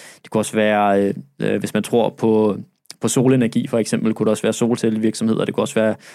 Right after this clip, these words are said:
virksomheder i forhold inden for forsvarsindustrien, som man tænker kunne, kunne vækste fremadrettet og så videre. Der er, ja, der er mange forskellige muligheder. Der er også kryptovaluta, altså virksomheder, der er eksponeret imod den her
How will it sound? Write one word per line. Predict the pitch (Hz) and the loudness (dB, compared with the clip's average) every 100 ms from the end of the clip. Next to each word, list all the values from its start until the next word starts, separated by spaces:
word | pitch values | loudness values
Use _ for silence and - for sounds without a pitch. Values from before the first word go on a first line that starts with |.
| - - _ | -20 -20 _
virksomheder | - 110 117 110 | -4 0 0 2
i | |
forhold | 113 110 | 2 2
inden | 107 | 2
for | 107 | 0
forsvarsindustrien, | - 123 131 - - 110 110 - - 120 117 | 0 2 2 2 0 0 -2 -4 -4 -2 -2
som | 107 | 0
man | 107 | -2
tænker | 101 107 113 | 0 -2 0
kunne, | 107 - 113 107 | -2 0 2 2
kunne | - - 113 | 0 -2 0
vækste | 107 - | 0 -2
fremadrettet | - 110 107 107 104 107 113 | -4 -4 -2 0 0 2 0
og | - | -2
så | - | -4
videre. | 110 113 | -2 -2
Der | 113 107 | 0 0
er, | 104 107 98 - - - - - - | 2 0 -2 -10 -20 -20 -20 -18 -4
ja, | 107 104 131 | -4 -4 -4
der | 107 | 0
er | |
mange | 113 117 | 2 0
forskellige | 131 135 123 | 0 0 2
muligheder. | 120 123 127 113 | 4 4 4 2
Der | 117 104 | 0 0
er | |
også | 110 123 113 | 0 2 0
kryptovaluta, | - 127 117 135 120 117 117 120 117 110 113 - _ | 2 0 2 2 4 4 2 2 4 4 2 -4 _
altså | - 110 | -2 -2
virksomheder, | 104 113 127 113 | 0 0 2 2
der | |
er | 110 | 2
eksponeret | 107 120 117 | 0 0 0
imod | 113 117 - - _ _ | 2 0 0 -6 _ _
den | 117 | -2
her | 110 113 | 2 2